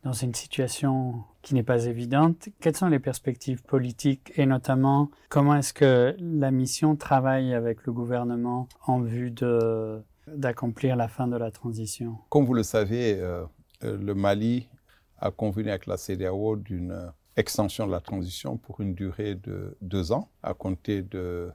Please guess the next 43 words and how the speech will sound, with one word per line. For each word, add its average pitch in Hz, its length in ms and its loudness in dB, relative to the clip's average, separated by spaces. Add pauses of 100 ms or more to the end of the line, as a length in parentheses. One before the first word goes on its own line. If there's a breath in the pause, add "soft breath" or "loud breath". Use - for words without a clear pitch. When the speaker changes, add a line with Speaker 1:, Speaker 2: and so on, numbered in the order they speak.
(140)
Speaker 2:
mars, 98 480 -2
euh, 90 300 -4
deux 98 220 -10
mille 92 120 -4
vingt-deux. 92 420 -4 (220)
Il 101 120 -10
est 90 80 -6
donc 98 260 -6
prévu 98 480 -6
que 98 240 -10 (520)
le 107 120 -4
Mali, 98 560 -4 (320)
euh, 98 320 -10
revienne 101 460 -2
à 87 100 0
l'ordre 98 320 -6
constitutionnel 95 880 -10 (120)
en 95 120 -8
mars 101 320 -2
deux 104 80 -6
mille 95 160 -2
vingt-quatre. - 560 -14 (100)
Et - 140 -8
la 90 240 0
mission 113 640 -4
a 90 460 -8 (260)
été 98 560 -6
activement 98 440 -4
impliquée 95 440 -4
dans 104 160 -2
les 90 120 -4
discussions - 680 -8 (240)
autour 101 520 -8
de 104 120 -8
ce - 140 -14
nouveau 101 340 -6
calendrier. 90 560 -6
Nous 104 160 -10
avons 92 220 -6
travaillé 98 400 -6
étroitement 113 480 -8
avec, 90 420 -10
euh, 90 160 -4